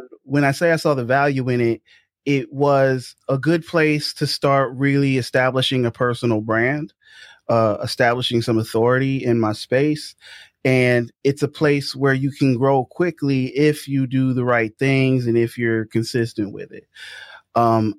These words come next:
I would say right now, out of all the social media platforms, and yes, LinkedIn is now a social media platform. Thank you, Microsoft. TikTok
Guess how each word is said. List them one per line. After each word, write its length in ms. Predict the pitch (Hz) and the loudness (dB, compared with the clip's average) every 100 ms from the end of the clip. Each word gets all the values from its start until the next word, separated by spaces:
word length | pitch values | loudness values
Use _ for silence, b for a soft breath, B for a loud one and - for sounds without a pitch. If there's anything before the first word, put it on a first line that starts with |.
| - | 0
I 160 | 131 | 2
would 160 | 165 156 | 2 0
say 200 | - 143 | 0 0
right 300 | 127 131 147 | 2 2 2
now, 640 | 135 143 143 135 127 123 - | 2 2 2 2 2 -2 -4
out 160 | 127 123 | 0 0
of 60 | |
all 220 | 104 131 | 2 0
the 80 | 139 | 0
social 360 | 139 143 135 131 | 0 -2 -2 -2
media 260 | 131 123 | 0 0
platforms, 720 | 123 127 117 110 120 117 127 123 | 0 0 0 0 0 2 2 0
and 220 | 113 113 | 0 2
yes, 480 | 110 104 135 - - B B B B - | 0 -2 -6 -12 -20 B B B B 0
LinkedIn 360 | 113 113 120 | 0 2 0
is 160 | 120 113 | 2 2
now 240 | 117 113 | 2 2
a 40 | 113 | 0
social 300 | 113 107 117 | -2 -6 -2
media 300 | 110 110 131 | 0 0 -2
platform. 640 | - 117 107 - 120 139 | -2 -2 -2 -4 -4 -4
Thank 260 | 127 104 - | -2 -4 -2
you, 60 | |
Microsoft. 720 | 113 107 113 120 113 113 147 _ - | -2 -2 -4 -6 -4 -4 -6 _ -6
TikTok 560 | - 170 - 170 160 | -2 0 2 2 2